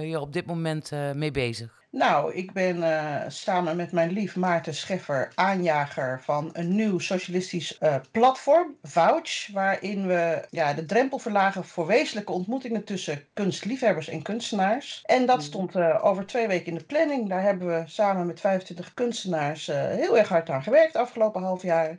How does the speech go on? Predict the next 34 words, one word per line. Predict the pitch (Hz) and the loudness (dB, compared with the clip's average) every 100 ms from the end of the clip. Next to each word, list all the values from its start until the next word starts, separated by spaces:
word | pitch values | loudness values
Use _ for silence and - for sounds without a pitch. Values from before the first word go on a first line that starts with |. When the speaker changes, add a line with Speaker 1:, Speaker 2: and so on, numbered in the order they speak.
| - | 4
Speaker 2:
Dat | 330 330 | 4 4
is | - | -4
uitgesteld. | 185 254 - - 359 370 - - | 0 0 -4 -8 -6 -6 -8 -12
Dat | 240 220 | -10 -2
laat | 220 208 208 | 2 2 0
me | 202 | -6
in | 202 | -4
een | |
soort | 190 185 | -4 -2
raar | 175 214 233 214 | 4 6 6 4
soort | 202 185 | 0 -2
vacuüm, | - 220 202 - 190 175 170 170 180 _ | 2 4 2 0 -2 -2 -2 -8 -10 _
dat | 190 185 | -8 -6
je | 190 | -4
aan | 175 | -2
de | |
ene | 185 180 | -2 -2
kant | 175 156 151 - - - | -2 -2 -2 -12 -14 -8
je | - | -6
agenda | - 214 196 | -2 0 0
ineens | 170 147 143 | 0 0 2
leeg | 226 285 - | 2 2 2
hebt | 226 208 - | 0 0 -4
en | 185 | -8
tegelijkertijd | 185 185 185 180 - 151 151 | -4 0 0 0 -2 -2 -4
zijn | - 151 147 | -6 -4 -2
er | 143 | 2
allemaal | 156 165 147 151 | 2 2 0 0
nieuwe | 196 233 175 | 0 2 2
urgente | 160 156 208 208 156 | 2 2 0 0 -4
dingen | 175 269 220 | -4 -2 2
daaruit | 165 147 147 147 - | 2 2 0 -4 -6
aan | 165 | -2
het | 147 | -2